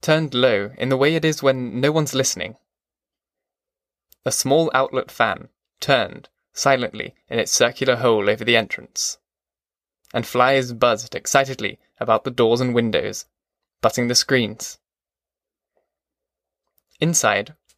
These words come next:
one man, the truck driver, sat on a stool and rested his elbows on the counter and looked over his coffee at the lean and lonely waitress.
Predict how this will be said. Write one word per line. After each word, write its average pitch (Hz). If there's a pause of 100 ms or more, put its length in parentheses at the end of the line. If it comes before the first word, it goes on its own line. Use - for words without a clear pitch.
(180)
one 143
man, 127 (580)
the 131
truck 160
driver, - (560)
sat 131
on 156
a 151
stool 127 (440)
and 120
rested 135
his 139
elbows 110
on 107
the 117
counter - (480)
and 127
looked 202
over 170
his 151
coffee 135 (260)
at 113
the 117
lean 127
and 113
lonely 127
waitress. -